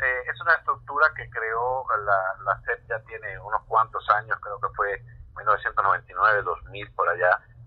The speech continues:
Eh, y los cuerpos académicos, en esencia, es un grupo de profesores que tienen intereses en común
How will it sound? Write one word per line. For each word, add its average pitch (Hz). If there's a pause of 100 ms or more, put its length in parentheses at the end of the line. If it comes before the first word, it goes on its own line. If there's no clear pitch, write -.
Eh, 110
y 131
los 139
cuerpos 180
académicos, 160
en 123 (100)
esencia, 151 (220)
es 139
un 143
grupo 135
de 110
profesores 131 (420)
que -
tienen 170 (160)
intereses 127
en 113
común 101